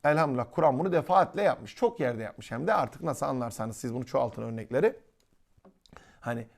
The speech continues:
benim hatırıma öyle geldi. Mesela "Çürümüş kemikleri kim diriltecek?" diyor.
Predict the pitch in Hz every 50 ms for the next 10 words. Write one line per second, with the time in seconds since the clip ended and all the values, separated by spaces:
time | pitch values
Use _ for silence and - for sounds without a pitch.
0 | _ _ - 143 151 147 123 120 120 - 123 131 151 190 208 165 - - _ _
1 | _ _ _ _ _ _ _ _ _ - 160 170 170 139 123 107 98 98 101 123
2 | 131 120 131 131 135 139 123 - - - _ _ _ - - 185 202 220 233 220
3 | - - - 165 151 151 147 - 156 175 226 - - - 269 269 277 202 165 131
4 | 113 - 113 104 104 104 - _ _ _